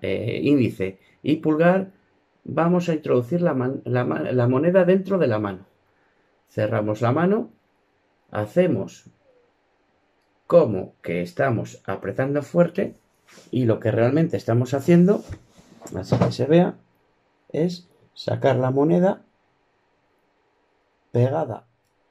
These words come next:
a la mano, al dorso de la mano, la arrastramos con el pulgar y la dejamos ahí pegada. Y seguimos haciendo. El pulgar realmente no se ve. Esto hay que hacerlo de frente porque lleva ángulos.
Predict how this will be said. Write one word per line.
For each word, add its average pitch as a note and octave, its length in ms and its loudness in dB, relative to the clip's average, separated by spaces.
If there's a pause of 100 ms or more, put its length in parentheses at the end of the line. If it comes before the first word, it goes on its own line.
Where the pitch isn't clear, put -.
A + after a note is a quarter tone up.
(360)
a D#3 140 -6
la C#3+ 140 -6
mano, E3+ 400 -2 (240)
al G2+ 160 -10
dorso B2 320 -4
de C#3 60 -2
la D#3 120 -4
mano, F3+ 340 -4 (640)
la E3 200 -2
arrastramos C#3+ 640 -4
con A2 200 -6
el D3 120 -4
pulgar F3 520 -4 (1160)
y C#3+ 120 -8
la D3 120 -2
dejamos C#3 460 -6
ahí C3 120 -8
pegada. A#2+ 420 -8 (1400)
Y A2 100 -14
seguimos G#2 400 -10
haciendo. E3 520 -6 (420)
El G#2 100 -10
pulgar A2+ 380 -4
realmente C#3 400 -2
no C#3 80 -4
se A2+ 120 -4
ve. G2+ 80 0
Esto D#3+ 260 -4
hay D3 100 2
que D#3+ 80 -2
hacerlo D#3+ 240 0
de C3 100 6
frente F3 280 0
porque - 220 -8
lleva A2 320 0
ángulos. - 420 -12